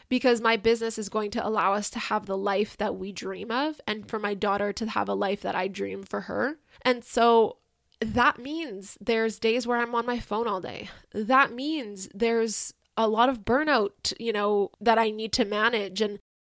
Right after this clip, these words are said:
things I need to do for myself. It means there's really tough conversations. It means there's really high highs and some really low lows. And that's what we get for being entrepreneurs.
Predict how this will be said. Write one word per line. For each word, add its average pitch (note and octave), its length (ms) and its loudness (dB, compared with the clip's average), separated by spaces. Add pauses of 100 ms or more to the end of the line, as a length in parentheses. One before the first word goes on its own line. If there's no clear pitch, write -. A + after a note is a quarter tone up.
(120)
things B3+ 260 4
I B3+ 80 4
need A#3+ 200 -4
to A3+ 100 -2
do A#3 160 -4
for G#3+ 180 -4
myself. G#3+ 640 2
It G3+ 140 -2
means B3+ 340 -6
there's G#3+ 220 2
really C4+ 380 0
tough A#3 320 -4
conversations. G#3 960 -2
It G3+ 120 -2
means G#3+ 280 -8
there's A3+ 360 0
really D4+ 460 -2
high B3 320 2
highs B3 640 -2
and G#3 160 -4
some G#3+ 280 -2
really A#3 340 -2
low G#3 260 0
lows. F#3+ 520 -2
And A3+ 120 -6
that's A#3 240 2
what A#3+ 120 -4
we A#3 100 -4
get G3+ 300 -2
for G#3 120 -2
being F#3+ 280 -2
entrepreneurs. G#3+ 840 -4